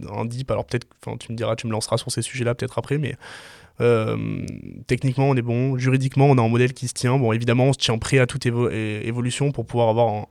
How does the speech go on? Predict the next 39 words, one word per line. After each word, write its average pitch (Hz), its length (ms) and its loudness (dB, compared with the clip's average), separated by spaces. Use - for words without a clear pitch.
un 117 60 -4
modèle 120 240 2
encore 113 240 -2
plus 156 180 -2
fluide 156 460 -2
et 120 100 -4
encore 120 300 -6
plus, 139 340 0
euh, 117 220 2
qui - 120 -10
colle 127 200 4
encore 117 220 0
plus - 220 -2
à 127 40 -2
notre 120 220 -2
activité. 117 420 -2
Mais 123 80 0
aujourd'hui, 123 400 4
vraiment, 131 240 2
ce - 60 -2
qu'on 123 120 -2
veut 113 80 2
faire, 139 300 4
et 120 80 -6
c'est 120 120 -4
ce - 40 -4
qu'on 113 140 -4
fait, 156 140 2
hein, 139 120 2
d'ailleurs, 123 320 2
c'est 110 240 -2
avancer 123 400 2
avec 120 220 0
nos 117 100 -4
utilisateurs, 113 640 -6
euh, 107 360 -4
comprendre 147 360 4
leurs 131 100 8
problématiques, 123 640 -4